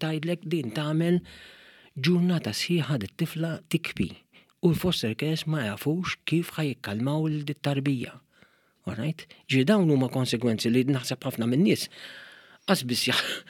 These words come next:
<laughs> jaħsbu fuqhom, ma dawn huma affarijiet li, li jiena rajt, all right, bajnejja, all right, li, li vera rridu naħsbu. Il-konsegwenza, all right, li aħna qed nieħdu daw is-sustanzi, all right? Qed naħsbu fuqhom, all right?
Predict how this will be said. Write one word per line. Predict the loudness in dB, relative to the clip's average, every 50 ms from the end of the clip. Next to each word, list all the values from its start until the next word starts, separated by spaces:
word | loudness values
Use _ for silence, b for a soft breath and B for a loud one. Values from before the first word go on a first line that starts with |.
| -20
<laughs> | -20 -4 0 2 2
jaħsbu | 2 0 0 2 4 6 6 6
fuqhom, | 6 4 4 6 6 6 8 6
ma | 6 6 6
dawn | 4 6 6 6
huma | 4 2 2
affarijiet | 0 0 0 2 4 4
li, | 2 2 2 B B B B 2
li | 4 6 6
jiena | 6 6 6 4 2
rajt, | 2 0 0 0 -2 -2 -6 -8 -10 b b b b -6 -4
all | -2
right, | 0 0 0 0
bajnejja, | -2 -2 -2 0 0 0 0 -2 -2 -2 -4 -6 -8 b b b b b -8
all | -6
right, | -4 -4 -2 0
li, | 2 2 2 2
li | 2 2 2 2
vera | 4 4 4 4 4 4 2
rridu | 2 2 2 0
naħsbu. | 0 -2 -4 -6 -6 -4 -4 -4 -4 -6 B B B B B B B B B B _ 0
Il-konsegwenza, | 0 0 0 -2 -2 -2 0 2 2 2 2 2 0 0 0 0 -2 -2 -4 -4 -4 -4 -6 -6 -10 _ _ _ _ _ -8
all | -6 -4
right, | -4 -6 -6 -6
li | -4 -2 -2
aħna | -2 -4 -4 -6 -4 -4 -4 -4 -6 -10 b b b b b b _ -6
qed | -4 -2 -2
nieħdu | -2 -2 -2 -2 -2 -2
daw | -2 -4 -2 -2
is-sustanzi, | -2 -2 -2 -4 -4 -4 -6 -6 -8 -6 -8 -8 -10 -10 -12 -16 b b b b b b _
all | -8 -6
right? | -6 -6 -6 -8 -12 -20 _ -8
Qed | -6 -6 -6 -4 -6
naħsbu | -6 -6 -6 -6 -4 -4 -4 -4 -2
fuqhom, | -4 -4 -4 -2 -2 -2 -2 -4 -6 b b b b b b b -6
all | -4
right? | -4 -4 -4 -6 -10 -16